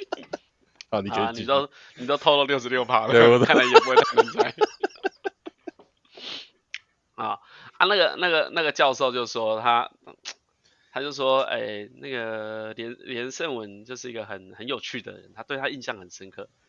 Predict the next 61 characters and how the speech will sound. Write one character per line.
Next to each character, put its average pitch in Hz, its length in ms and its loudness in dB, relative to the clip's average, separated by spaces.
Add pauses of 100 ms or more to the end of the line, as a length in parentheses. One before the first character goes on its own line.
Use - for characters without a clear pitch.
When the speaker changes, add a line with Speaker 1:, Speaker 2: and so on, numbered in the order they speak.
(140)
Speaker 2:
他 175 520 0 (220)
上， 170 320 -2 (100)
第 165 120 -6
一 165 60 -10
次 170 140 -12
上 147 200 -4
课 143 160 -2
结 117 160 -10
束 120 160 -12
之 113 180 -14
后 113 180 -6
呢， 104 160 -12
就 127 120 -10
走 104 180 -10
到 107 80 -2
讲 101 160 -8
台 90 160 -20
前， - 300 -20
然 123 120 -6
后 147 80 0
，“哎， 175 120 2
老 127 140 2
师 151 140 -10
你 135 140 -6
好， 120 140 -2
我 101 100 -12
是 - 160 -14
连 107 180 -12
胜 110 220 -8
文， - 140 -20 (280)
我 107 160 -6
爸 135 200 4
是 135 100 -10
连 107 240 -12
战。” 107 180 0 (360)
Speaker 1:
嗨。 - 280 -8
Speaker 2:
<laughs> - 80 -14 (1400)
啊， 233 120 2
下 240 200 10
一 220 40 8
句 208 180 -2
就 185 180 6
讲 123 280 -4
得 123 80 0
很 123 120 -2
屌 117 200 0
啊， 92 180 -6
他 139 80 -2
说 170 260 2 (240)
，“如 175 120 0
果 233 100 8
老 135 140 10
师 170 160 -2
有 156 100 2
什 135 160 -6
么 120 80 -8
需 - 140 -2
要 175 160 4
帮 147 220 0
忙 117 240 -2
的， 135 200 -4